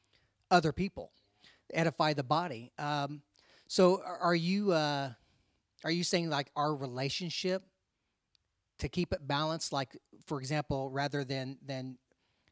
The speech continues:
maybe, you know, I believe this and I believe that, but rather I'm doing this and I'm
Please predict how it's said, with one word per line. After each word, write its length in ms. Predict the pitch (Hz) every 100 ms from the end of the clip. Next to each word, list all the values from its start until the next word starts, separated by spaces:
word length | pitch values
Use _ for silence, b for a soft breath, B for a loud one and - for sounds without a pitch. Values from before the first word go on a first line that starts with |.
| _
maybe, 500 | 139 135 131 131 127 -
you 120 | 143
know, 80 | 135
I 120 | 156
believe 460 | 143 139 139 151 120
this 320 | 147 151 -
and 60 | 135
I 100 | 143
believe 360 | 135 139 135
that, 300 | 127 135 143 - b b b b
but 100 | 143
rather 260 | 127 139 131
I'm 220 | 131 131 117
doing 360 | 139 143 160 151
this 320 | 160 165 -
and 100 | 123
I'm 160 | 135